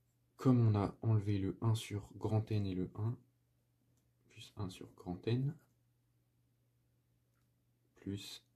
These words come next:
un sur grand N moins un. On a enlevé ces deux termes pour obtenir bien ça. Un sur grand N moins deux, un sur grand N, un sur grand N moins un. Voilà. Voilà. Donc regardez tout ce que ça fait,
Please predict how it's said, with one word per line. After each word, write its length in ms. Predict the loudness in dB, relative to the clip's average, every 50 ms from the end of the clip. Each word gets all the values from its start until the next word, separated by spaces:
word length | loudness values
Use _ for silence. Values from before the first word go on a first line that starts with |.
| _ _ _ -6
un 220 | -4 -2 -2 -2 -4 -8 _
sur 340 | -20 -20 -14 -12 -12 -12 -12 -14 _ _ _ -14
grand 320 | -10 -6 -4 -4 -4 -4
N 120 | -6 -6 -6
moins 240 | -6 -8 -8 -8
un. 120 | -10 -12 -16 -18 _ _ _ -10
On 100 | -6 -4
a 20 |
enlevé 240 | -2 -2 -2 -2 -4
ces 160 | -6 -6 -4
deux 160 | -4 -4 -4 -2
termes 240 | -2 0 0 0
pour 160 | -2 -4 -8 -10
obtenir 400 | -10 -10 -10 -12 -8 -8 -8 -8
bien 260 | -6 -8 -8 -8 -8 -10 _ _ _ _ _ _ _ _ _ _ _ _ _ _
ça. 240 | _ -16 -16 -16 -16 _ _ _ _ _ _ _ -20
Un 20 | -18
sur 140 | -16 -16
grand 220 | -16 -12 -12 -8 -6
N 80 | -6 -6
moins 160 | -4 -6 -6
deux, 160 | -6 -8 -10 -12
un 680 | -14 _ _ _ _ _ _ _ _ _ _ _ _ _ -20
sur 80 | -20 -20
grand 160 | -18 -20 -20
N, 220 | -20 _ -20 -20 -20 _ _ _
un 60 | _ _
sur 100 | -20 -18
grand 200 | -16 -16 -16 -14
N 120 | -16 -16 -18 _ _ _ _ -16
moins 100 | -16 -16 -16
un. 60 | -18 -20 _ _ _ _ _ _ _ _ _ _ _ _ _ _ _ _ _ _ _ _ _ _ _ _ _ _ _ _ _ _ _
Voilà. 320 | -2 2 2 4 2 2 -2 -6 -18 _ _ _ _ _ _ _ _ _ _ _ _ _ _ _ _ _ _ _ _ _ _ _ _ _ -20 -16 0
Voilà. 440 | 6 8 10 10 10 8 6 4 -2 -10 _ _ _ _ _ _ _ _ _ -2
Donc 140 | -2 -2 0 2 4
regardez 300 | 6 6 8 6 6 4
tout 100 | 0 -2
ce 60 | 2
que 80 | 2
ça 160 | 2 2 2 -2
fait, 240 | -2 -4 -8 -10